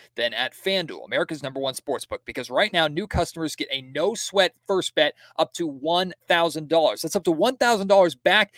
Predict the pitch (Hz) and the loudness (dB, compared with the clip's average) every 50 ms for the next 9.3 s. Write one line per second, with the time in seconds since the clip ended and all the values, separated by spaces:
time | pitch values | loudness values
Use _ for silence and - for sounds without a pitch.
0 | - _ - 208 190 180 147 127 - 196 220 269 311 311 247 - - - 127 113 | -14 _ -4 -4 -4 -4 -4 2 4 6 6 6 6 2 0 0 0 0 2 0
1 | 123 - - - - 190 190 185 - - - 240 214 - - 220 208 - 220 220 | 0 0 -4 -6 -4 -4 -2 -2 -2 -2 -2 -2 0 2 0 0 2 2 0 0
2 | 185 202 190 233 254 202 - - - - 185 165 - 190 185 175 160 156 147 139 | 0 0 0 2 2 2 2 -2 -4 -4 -4 -4 -2 -2 -2 -2 -2 -2 -2 -2
3 | 135 - - 160 156 - - 143 139 135 - 156 151 143 143 - 165 156 165 170 | -4 -4 -4 -4 -4 -4 -4 -4 -4 -4 -2 -2 0 0 0 -2 -2 -2 -2 -2
4 | 151 - 151 135 - - 135 135 139 139 135 - - 131 127 - - 277 208 117 | -6 -8 -12 -10 -12 -12 -10 -8 -8 -8 -10 -12 -14 -12 -4 0 2 2 2 2
5 | - - _ _ - 202 233 247 233 240 226 202 208 202 190 - 190 180 165 156 | -2 -8 _ _ -4 -2 -2 0 0 0 0 0 0 -2 -2 -4 -8 -10 -10 -10
6 | - 185 160 - - - 165 147 107 92 _ _ _ _ - 135 151 185 202 196 | -12 -12 -14 -10 -4 -2 0 0 0 -2 _ _ _ _ -4 -4 -2 -2 -4 -6
7 | 180 - 190 165 160 - - 196 196 - 190 185 175 175 175 180 165 151 147 139 | -6 -6 -6 -6 -4 -2 -4 -4 -2 -2 -4 -4 -2 -2 -2 -2 -2 -4 -2 -2
8 | 151 165 160 160 156 156 151 143 139 139 147 147 143 135 139 143 135 143 - - | -2 -2 -2 0 2 2 2 0 -2 -6 -8 -8 -8 -6 -4 -4 -4 -4 -6 -8
9 | 139 135 123 131 107 87 | -8 -6 -4 -4 -4 -4